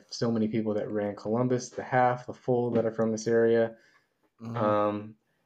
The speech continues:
Speaker 1: it was good days to get some P Rs. I know not everybody did, but like I said, the weather was pretty much, well, Columbus maybe not. It was a little bit windy, but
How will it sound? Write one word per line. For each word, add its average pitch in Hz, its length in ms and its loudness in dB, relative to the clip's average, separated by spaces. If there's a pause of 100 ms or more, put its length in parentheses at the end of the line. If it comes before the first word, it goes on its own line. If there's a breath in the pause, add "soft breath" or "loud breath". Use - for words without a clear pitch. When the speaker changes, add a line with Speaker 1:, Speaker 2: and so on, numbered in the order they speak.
(760)
Speaker 1:
it 127 40 -4
was 120 120 -4
good 160 220 4
days 175 260 8
to 170 80 -2
get 170 180 2
some 160 140 -6
P 170 200 2
Rs. 170 320 4
I 139 60 8
know 139 260 8
not 135 200 6
everybody 135 340 6
did, 127 380 4
but 117 200 4
like 117 120 2
I 117 60 4
said, 113 260 2
the 107 80 4
weather 117 260 4
was 113 160 2
pretty 117 220 -2
much, 110 420 -2
well, 123 220 2
Columbus 127 500 2
maybe 101 200 0
not. 95 180 -4
It 95 80 -6
was 101 100 -10
a 104 40 -4
little 98 120 -2
bit 95 140 -8
windy, 98 400 -8
but 98 220 -8